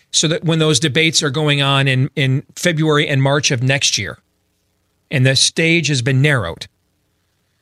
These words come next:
you want to be the person who is the only other person on the stage with him. Because, because he's not a traditional Democrat. It's not that he's a, his socialist views.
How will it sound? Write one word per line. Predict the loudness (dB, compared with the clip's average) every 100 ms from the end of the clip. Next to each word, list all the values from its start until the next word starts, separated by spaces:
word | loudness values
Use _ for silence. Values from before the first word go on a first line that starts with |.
| _ _ _ _ _
you | 0 2 2
want | 0 0 0
to | 0
be | 2
the | 0 0
person | -2 0 0 0
who | 0 0
is | 0 -2 -2
the | -6 -2
only | 0 2 2
other | 0 -2 -2
person | -2 0 -2 -2
on | 0
the | 0
stage | 0 0 -2 -2
with | -2 -2
him. | -8 -10 _ _ _ _ _ _ _ _ _ _ _ _ _ _ _ _ _
Because, | 0 2 2 0
because | -4 -2 0 -2 -2 0 0 0 0 0 -2 -10 -12 -4
he's | 0 0 0
not | 0 0
a | -2 -2
traditional | 0 0 0 0 0
Democrat. | 0 0 0 -2 -4 -6 _ _
It's | -4 0
not | 0 0
that | 0
he's | 0
a, | 0 0 0
his | 0
socialist | 0 0 0 -2 -2
views. | 0 2 2 0 -4